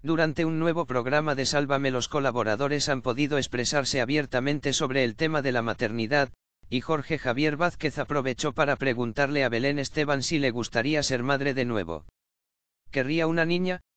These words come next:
respondía la de Paracuellos ante la sorpresa de sus compañeros. "Le llamaría Lucía o Sofía, aunque Miguel quiere que sea un niño",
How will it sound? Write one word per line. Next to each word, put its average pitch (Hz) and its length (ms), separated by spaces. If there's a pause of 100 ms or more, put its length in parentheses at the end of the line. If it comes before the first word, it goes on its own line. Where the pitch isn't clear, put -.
(200)
respondía 143 600
la 151 140
de 131 100
Paracuellos 143 640
ante 135 240
la 123 120
sorpresa 135 560
de 127 100
sus 123 220
compañeros. 113 800 (1300)
"Le 147 200
llamaría 147 420
Lucía 160 440
o 131 80
Sofía, 135 460 (360)
aunque 143 320
Miguel 143 340
quiere 156 300
que 143 140
sea 131 220
un 123 140
niño", 147 360